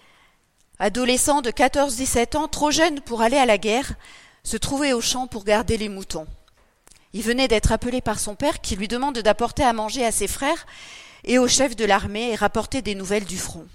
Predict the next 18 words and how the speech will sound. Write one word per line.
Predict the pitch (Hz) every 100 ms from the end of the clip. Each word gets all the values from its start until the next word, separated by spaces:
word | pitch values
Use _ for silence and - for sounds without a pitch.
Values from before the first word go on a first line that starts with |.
| - _ _ _ _ _ _ _ _ -
Le | 180
voilà | 202 220 240
loin | 226 262 294
du | 247
calme | 269 254 233
des | 196 202
champs, | - 190 269 - - - _ -
propulsé | 240 359 302 254 254
dans | 247 226
la | 202
réalité | 233 247 214 - 233
de | 214
la | 175
guerre. | 170 156 175 - - _ _ _ _ - - _ _
En | 175
attendant | 190 202 226 254
ce | - 180 160
Philistin, | - - 202 202 - 370